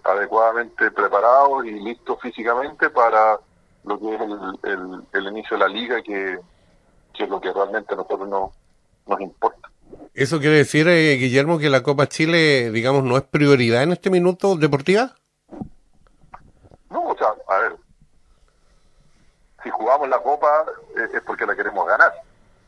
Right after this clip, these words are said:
Speaker 1: Pero lo importante del año es la liga. O sea, entre, si nos va bien en la Copa Chile y nos va mal en la liga, no nos sirve mucho.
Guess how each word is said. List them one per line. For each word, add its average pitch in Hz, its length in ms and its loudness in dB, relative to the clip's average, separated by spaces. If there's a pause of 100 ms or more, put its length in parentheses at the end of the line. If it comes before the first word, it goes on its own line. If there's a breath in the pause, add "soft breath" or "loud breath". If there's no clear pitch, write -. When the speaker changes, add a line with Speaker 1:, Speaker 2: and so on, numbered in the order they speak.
(600)
Speaker 1:
Pero 98 320 -6
lo 101 260 -6
importante 135 760 -4
del 117 180 -2
año 147 340 0
es 123 120 -6
la 123 100 0
liga. - 340 -8 (460)
O - 80 -20
sea, 107 160 -4 (720)
entre, 101 440 -8 (380)
si 107 120 -12
nos 104 180 -8
va 135 140 2
bien 143 180 -10
en 139 80 -4
la 127 80 -2
Copa 127 320 -4
Chile 127 340 -6
y 104 60 -14
nos 104 180 -4
va 117 120 0
mal 127 180 0
en 127 80 -4
la 120 100 0
liga, 143 480 -4 (480)
no 113 360 -6
nos 113 140 -4
sirve 123 240 -4
mucho. 104 460 -8